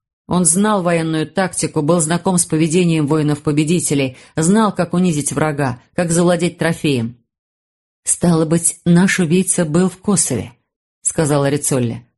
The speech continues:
«Там для него было раздолье», — сказал Конвей. «Смерть была там привычным делом. Убийца мог спокойно ходить по домам, совершать свои зверства и уходить никем не замеченный.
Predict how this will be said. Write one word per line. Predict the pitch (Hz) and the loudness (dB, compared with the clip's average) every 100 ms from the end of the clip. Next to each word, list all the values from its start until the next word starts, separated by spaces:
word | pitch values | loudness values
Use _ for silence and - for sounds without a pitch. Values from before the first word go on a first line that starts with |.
| _ - | _ -4
«Там | 135 151 160 160 | -2 0 0 0
для | 143 156 | 0 0
него | 147 120 127 139 | 0 0 0 0
было | 135 135 131 131 | 0 0 0 0
раздолье», — | 127 123 - 135 131 131 135 - _ _ _ | 0 -2 -2 -2 -2 -2 -6 -10 _ _ _
сказал | - 196 170 175 170 | -4 -2 0 0 0
Конвей. | 165 139 120 123 _ _ _ _ | -2 0 -2 -6 _ _ _ _
«Смерть | - - 139 147 131 | -6 -2 0 0 -2
была | 131 135 139 | -2 0 0
там | 135 135 131 | -2 -2 -2
привычным | 131 131 131 135 - 135 131 | -2 -2 0 0 -4 -4 -4
делом. | 123 127 139 135 123 _ _ - | -2 -2 -2 -8 -14 _ _ -8
Убийца | 135 - - - 147 | -4 -2 -2 -2 0
мог | 147 147 139 | 0 0 -4
спокойно | - 127 123 147 160 180 175 156 | -6 -6 -4 -2 0 0 0 -2
ходить | 147 131 135 139 - | -2 -2 -2 -4 -6
по | 127 | -4
домам, | 131 131 135 135 117 113 _ | -2 0 0 -2 -4 -10 _
совершать | 123 131 - 151 143 | -4 -4 -2 -2 -2
свои | - 127 131 | -4 -2 -2
зверства | 123 139 151 135 - 135 | -2 -2 -2 -4 -6 -4
и | |
уходить | 143 139 139 131 151 139 131 | -4 -2 -4 0 -2 -2 -4
никем | 127 135 143 135 | -2 -2 0 0
не | 135 | 0
замеченный. | 139 131 131 - - 113 - | 0 -2 -4 -4 -4 -6 -6